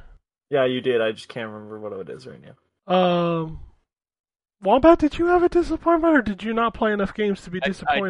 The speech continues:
Speaker 3: did have a disappointment. I had, um, I had a
Speaker 1: Oh.
Speaker 3: disappointment. Uh, it was the Dungeons and Dragons
Speaker 2: That's
Speaker 3: game.
Speaker 2: right. That's right. Yeah,
Speaker 1: Yeah,
Speaker 2: that game
Speaker 1: Dark
Speaker 2: was,
Speaker 1: Alliance.
Speaker 2: that game was
Speaker 3: Yeah,
Speaker 2: super
Speaker 3: even
Speaker 2: disappointing.
Speaker 3: though I did actually play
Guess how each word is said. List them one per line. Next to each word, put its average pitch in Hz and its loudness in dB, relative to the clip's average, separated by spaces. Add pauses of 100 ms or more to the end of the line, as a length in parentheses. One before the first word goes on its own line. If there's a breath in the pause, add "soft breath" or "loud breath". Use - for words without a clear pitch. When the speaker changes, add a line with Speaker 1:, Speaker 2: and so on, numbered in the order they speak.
Speaker 3:
did 156 2
have 131 -4
a 123 -4
disappointment. 113 -6
I 113 -4
had, 117 -4
um, 104 -6 (1200)
I 127 -6
had 123 -2
a 117 -6
Speaker 1:
Oh. - -20
Speaker 3:
disappointment. 123 -8
Uh, 107 -2
it 110 -10
was 110 -12
the 110 -8 (160)
Dungeons 117 -10
and 107 -20
Dragons 104 0
Speaker 2:
That's 262 6
Speaker 3:
game. - -8
Speaker 2:
right. 190 2 (120)
That's 214 4
right. 180 0
Yeah, 135 4
Speaker 1:
Yeah, 127 6
Speaker 2:
that 120 6
game 117 -2
Speaker 1:
Dark 127 4
Speaker 2:
was, 147 -4
Speaker 1:
Alliance. 131 2
Speaker 2:
that 165 -6
game 156 -10
was 143 -8
Speaker 3:
Yeah, 98 -2
Speaker 2:
super 180 -6
Speaker 3:
even 123 -4
Speaker 2:
disappointing. - -4
Speaker 3:
though 107 -2 (500)
I 110 -8 (280)
did 131 -2
actually 101 -8 (500)
play 98 -8